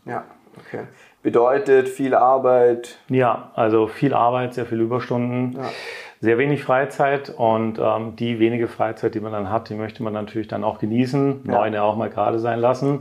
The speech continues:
Speaker 1: Ja.
Speaker 2: Ähm, was nicht für alles immer produktiv ist am Ende, auf unser Thema
Speaker 1: Ja.
Speaker 2: bezogen.
Speaker 1: Und dann kommt noch dazu, dass Sport eigentlich bei dir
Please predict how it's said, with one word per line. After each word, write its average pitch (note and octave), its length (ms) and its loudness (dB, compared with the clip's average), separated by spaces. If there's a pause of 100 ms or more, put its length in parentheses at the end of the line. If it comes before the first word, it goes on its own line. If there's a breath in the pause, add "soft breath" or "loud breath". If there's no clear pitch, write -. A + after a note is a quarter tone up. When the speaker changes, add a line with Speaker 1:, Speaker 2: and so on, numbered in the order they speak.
Speaker 1:
Ja. A#2 140 -4 (460 loud breath)
Speaker 2:
Ähm, A2+ 460 0
was A2 260 -2
nicht A2 160 -4
für - 100 -2
alles A2 220 0
immer G2+ 120 -6
produktiv G2 460 -10
ist G2 140 -8
am G2+ 100 -8
Ende, G#2+ 320 -10
auf - 260 -14
unser G#2 300 -2
Thema G2 240 -10
Speaker 1:
Ja. G#2 220 0
Speaker 2:
bezogen. G2 240 -4 (160)
Speaker 1:
Und C#3+ 180 -2
dann C#3 160 2
kommt D#3 180 0
noch C#3+ 120 0
dazu, C#3+ 320 -4
dass C#3 180 0
Sport D3+ 420 2
eigentlich C#3 320 0
bei C#3 120 4
dir C#3+ 560 4